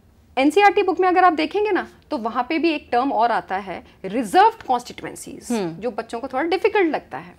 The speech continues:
Speaker 2: जी।
Speaker 1: तो रिजर्व्ड कॉन्स्टिट्यूएंसीज या आरक्षित क्षेत्र ऐसे क्षेत्र होते हैं जो एससीज और एसटीज की जो जनसंख्या है, उनको रिप्रेजेंटेशन देने के लिए उनके लिए आरक्षित किए जाते हैं। अब इसका मतलब ये बिल्कुल भी नहीं है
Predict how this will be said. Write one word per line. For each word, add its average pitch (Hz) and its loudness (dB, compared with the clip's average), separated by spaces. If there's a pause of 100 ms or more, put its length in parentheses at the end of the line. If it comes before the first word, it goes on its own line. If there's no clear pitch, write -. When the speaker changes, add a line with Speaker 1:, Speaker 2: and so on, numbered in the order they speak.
Speaker 2:
जी। 185 0
Speaker 1:
तो 160 -4
रिजर्व्ड 349 0
कॉन्स्टिट्यूएंसीज 285 -2
या 247 0
आरक्षित - 0
क्षेत्र 233 -6 (340)
ऐसे 403 2
क्षेत्र 311 -6
होते 190 -8
हैं 240 -8 (240)
जो 294 -4 (280)
एससीज 370 0
और 247 0
एसटीज 302 -2
की 277 -8
जो 220 -8
जनसंख्या 208 -8
है, 208 -10 (300)
उनको 339 0
रिप्रेजेंटेशन 262 -4
देने 190 -6
के 202 -12
लिए 254 -6
उनके 208 -8
लिए 214 -4 (180)
आरक्षित 208 -2
किए 185 -8
जाते 165 -10
हैं। 170 -16 (720)
अब 415 4 (140)
इसका 330 0
मतलब 392 2
ये 381 4
बिल्कुल 277 0
भी 392 6
नहीं 302 2
है 311 -4